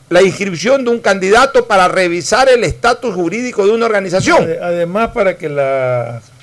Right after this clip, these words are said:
Speaker 2: primarias sean válidas, tienen que contar con la presencia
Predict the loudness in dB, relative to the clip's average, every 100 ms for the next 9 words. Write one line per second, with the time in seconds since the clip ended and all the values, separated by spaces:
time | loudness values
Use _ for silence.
0 | -12 -10 -2 0 2 0 -2 -4 -4 -2
1 | 0 0 0 -4 -6 -10 -20 -20 _ -8
2 | -6 -2 -2 -2 -2 0 -2 -2 -6 -6
3 | -6 -10 -8 -8 -8 -6 -4